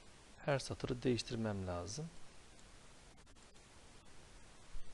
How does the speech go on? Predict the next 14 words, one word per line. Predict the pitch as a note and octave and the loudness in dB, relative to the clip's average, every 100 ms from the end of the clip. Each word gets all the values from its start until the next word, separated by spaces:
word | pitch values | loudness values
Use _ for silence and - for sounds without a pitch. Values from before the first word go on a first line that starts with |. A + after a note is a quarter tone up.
| - - - - - - - - - - - - - - - - - - - - | -4 -12 -14 -14 -14 -14 -14 -14 -12 -14 -14 -14 -14 -14 -12 -10 -10 -10 -12 0
Visual | F3+ F#3+ F#3 F#3 | 4 6 6 8
Basic'te | G3 F#3+ F3 - - F#3 - - - | 10 10 8 6 10 12 10 2 -10
kullandığım | - F3 F3 F3 E3 E3+ E3 | 4 8 10 10 12 10 10
bu | E3 F3+ | 10 10
i | F3 D#3 | 8 10
değişkeninin | E3+ D#3+ - E3+ D#3+ D#3+ D#3 | 8 8 10 10 12 6 4
tipini | - D#3+ E3 D#3+ | 2 4 6 8
bildirmedim. | D#3+ D#3 D#3 A#2+ A#2+ F#3 - - - - - - - - - - - - | 10 10 10 10 6 0 -4 -14 -16 -16 -16 -16 -16 -16 -16 -16 -14 8
Değişken | D#3 D#3 - F3 E3 - - - - - | 10 10 8 6 4 2 -10 -16 -16 4
o | D#3+ | 12
anda | D#3 D3+ D3 D3+ D3 | 12 12 10 10 12
varyant | D3 C#3+ C3+ C3 B2+ | 10 10 8 6 8
olarak | B2 B2 A#2+ | 10 8 8
algılandı. | A#2 A#2 A#2+ A#2+ A#2 C#3+ G3+ | 6 6 6 6 4 2 -2